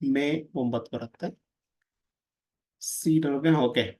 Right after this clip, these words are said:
ಅದನ್ನ ಅಕ್ಸೆಪ್ಟ್ ಮಾಡ್ಕೊಳ್ಳಿಕ್ಕೆ ನಿಮಗೆ ಒಂಬತ್ತರಿಂದ ಹನ್ನೆರಡು ತಾರೀಕು ಮಟ್ಟ ಟೈಮ್ ಇರುತ್ತೆ. ಯಾರಿಗಾದ್ರೂ ಸೀಟ್ ಸಿಕ್ಕಿದ್ರೆ ಅದನ್ನ ಅಕ್ಸೆಪ್ಟ್ ಮಾಡ್ಕೊಳ್ಳಿಕ್ಕೆ, ಅಥವಾ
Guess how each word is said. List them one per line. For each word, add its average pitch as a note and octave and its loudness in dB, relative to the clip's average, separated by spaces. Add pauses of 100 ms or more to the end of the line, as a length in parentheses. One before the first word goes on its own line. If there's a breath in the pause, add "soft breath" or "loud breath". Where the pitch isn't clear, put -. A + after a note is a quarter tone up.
(160)
ಅದನ್ನ G3 2
ಅಕ್ಸೆಪ್ಟ್ - 0
ಮಾಡ್ಕೊಳ್ಳಿಕ್ಕೆ D#3+ 2
ನಿಮಗೆ C3+ 0
ಒಂಬತ್ತರಿಂದ B2+ 0
ಹನ್ನೆರಡು B2 -4
ತಾರೀಕು A#2+ -2
ಮಟ್ಟ A#2 -4
ಟೈಮ್ A#2+ -2
ಇರುತ್ತೆ. A2+ -6
ಯಾರಿಗಾದ್ರೂ A2+ 0
ಸೀಟ್ F#3+ 0
ಸಿಕ್ಕಿದ್ರೆ D#3+ -2
ಅದನ್ನ D3 4
ಅಕ್ಸೆಪ್ಟ್ A2+ -4
ಮಾಡ್ಕೊಳ್ಳಿಕ್ಕೆ, A2+ -2
ಅಥವಾ C3 0